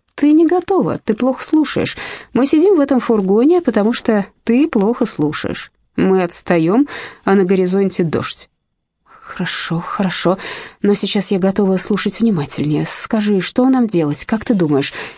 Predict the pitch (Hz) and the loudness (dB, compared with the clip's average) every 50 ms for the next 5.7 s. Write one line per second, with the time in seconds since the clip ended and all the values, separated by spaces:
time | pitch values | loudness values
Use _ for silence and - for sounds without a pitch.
0 | - - 214 208 196 - 202 - - 214 196 - 156 143 135 - - - _ _ | -4 0 0 0 2 0 -2 -2 -2 -4 -2 -2 -4 -4 -4 -8 -14 -16 _ _
1 | _ _ _ _ _ _ _ _ _ _ - - 208 196 202 - - 226 220 214 | _ _ _ _ _ _ _ _ _ _ -6 -2 -2 -2 -2 0 0 -2 -2 -2
2 | - - 127 127 - - - - - _ _ _ _ _ _ _ - 180 185 190 | -2 -6 -6 -6 -8 -12 -14 -14 -18 _ _ _ _ _ _ _ 0 0 2 0
3 | - - - - 202 196 190 202 220 226 202 151 - - - 180 165 160 165 165 | -2 -4 -4 -2 0 2 2 2 2 0 0 -2 -4 -4 -4 -2 0 2 0 0
4 | 165 - - 139 120 - - - - - _ _ _ _ _ _ _ _ _ _ | -2 -2 -4 -4 -4 -4 -10 -12 -12 -14 _ _ _ _ _ _ _ _ _ _
5 | _ - 185 180 170 170 170 185 214 247 277 294 320 | _ 0 0 2 2 2 2 0 0 0 0 -2 -4